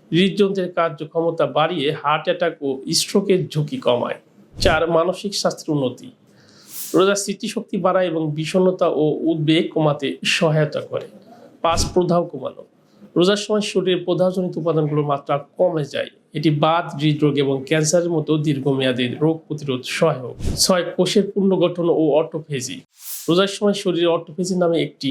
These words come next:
প্রক্রিয়া সক্রিয় হয়, যেখানে পুরনো এবং ক্ষতিগ্রস্ত কোষগুলো ভেঙে পুনরায় নতুন কোষ তৈরি হয়।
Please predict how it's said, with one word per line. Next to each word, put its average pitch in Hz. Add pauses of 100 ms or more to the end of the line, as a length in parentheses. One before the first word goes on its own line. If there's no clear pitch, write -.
(140)
প্রক্রিয়া 156 (140)
সক্রিয় 165
হয়, - (520)
যেখানে 165 (120)
পুরনো 196 (140)
এবং 156 (200)
ক্ষতিগ্রস্ত 175 (120)
কোষগুলো 156 (100)
ভেঙে 156
পুনরায় 147
নতুন 151 (100)
কোষ 151 (120)
তৈরি 127
হয়। 127